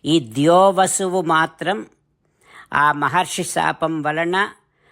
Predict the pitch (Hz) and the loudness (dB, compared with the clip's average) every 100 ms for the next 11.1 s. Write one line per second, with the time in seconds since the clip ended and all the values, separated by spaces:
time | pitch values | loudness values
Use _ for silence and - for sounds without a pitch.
0 | _ - 151 160 143 151 180 185 185 180 | _ -6 -2 0 2 2 2 2 0 0
1 | 175 175 170 170 170 170 170 180 233 - | -2 -2 -4 -2 -2 -2 -2 -4 -8 -12
2 | _ _ _ _ _ 117 127 156 156 143 | _ _ _ _ _ -8 -4 -4 -4 -6
3 | 143 170 160 147 135 127 123 120 127 160 | -2 0 0 -2 -6 -6 -6 -6 -2 -2
4 | 156 175 151 - 147 143 143 139 170 220 | -2 -4 -4 -4 -4 -6 -8 -4 -4 -4
5 | - _ _ _ _ _ 151 139 143 185 | -8 _ _ _ _ _ 0 0 0 -4
6 | 147 156 165 - - 143 127 123 139 165 | -6 -6 -4 -6 -6 -8 -8 -10 -8 -8
7 | 175 - - 139 131 131 147 139 67 139 | -10 -8 -8 -8 -6 -6 -6 -6 -6 -8
8 | - 143 135 - _ 139 175 185 190 202 | -8 -10 -12 -16 _ -8 -4 -2 -2 -2
9 | 156 165 - 143 165 165 123 135 156 165 | -2 -4 -4 -2 0 -2 -2 -2 0 0
10 | 175 165 170 180 170 - - 156 147 151 | -2 -2 -4 -2 -2 -6 -6 -6 -4 -2
11 | 185 | -4